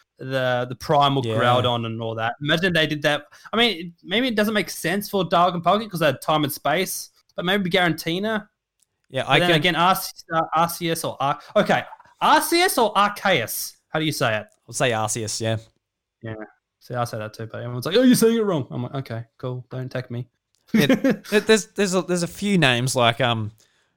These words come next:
Speaker 2: you know, when you're a kid, you, like, you, you might read it wrong, or someone, a,
Speaker 1: Yeah.
Speaker 2: a friend of yours might say it wrong, and you grow up, like, for, like, fifteen years, you've been calling it one thing. I remember I was watching a str-, I was watching a streamer, and they call, I, I say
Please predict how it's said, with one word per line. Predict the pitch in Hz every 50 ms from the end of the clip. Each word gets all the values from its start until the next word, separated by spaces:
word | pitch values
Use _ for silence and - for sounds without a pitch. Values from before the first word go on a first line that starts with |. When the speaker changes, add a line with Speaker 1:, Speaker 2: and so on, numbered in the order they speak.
| _ _ _ _
Speaker 2:
you | 147 139
know, | 127 110 117 127 139 143 - _
when | - 190 175 202 220 214 208
you're | 196 165
a | 147
kid, | - - - 180 151 139 135
you, | 135 143 139
like, | 127 123 -
you, | 151 135 147
you | 156 160 151
might | 151 147 123
read | 123 123 127 127 123
it | 120
wrong, | 117 120 123 120 120 123 123 123 123 117
or | 110 107 104
someone, | - - 139 131 123 123 113 113 - -
a, | -
Speaker 1:
Yeah. | - 104 104 104
Speaker 2:
a | 135
friend | - - 151 143
of | 139
yours | 135 135 135 135
might | 139 143 127 107
say | - - 131 123
it | 120 113
wrong, | 120 120 120 120 120 120
and | 117 120
you | 131 135
grow | 135 143 147 160 165 147 131
up, | 139 151 123 - - - 151
like, | 135 139 117 -
for, | - 139 127
like, | 120 117 107 -
fifteen | - - 240 226 - - 208 196 180 165
years, | 160 165 175 165 143 127
you've | 135
been | 131 139 131
calling | 127 - 151 143 135 127
it | 117
one | 120 123 120 113
thing. | 110 - 131 120 110 107 - _ - - - - 480 - - - 427 - - 427 -
I |
remember | 160 180 196 196 196 147
I | 160
was | 175 156 156
watching | 190 190 170 165 175
a | 156
str-, | - 277 254 233 180
I | 165
was | 170 151
watching | 196 214 - - 175
a | 156
streamer, | - - 165 151 147 160 156 143 127
and | 127 127 127
they | 127 127
call, | - - 156 147 139 - - - _ -
I, | 139 147 151 -
I | 147 156 170
say | 160 - - 160 147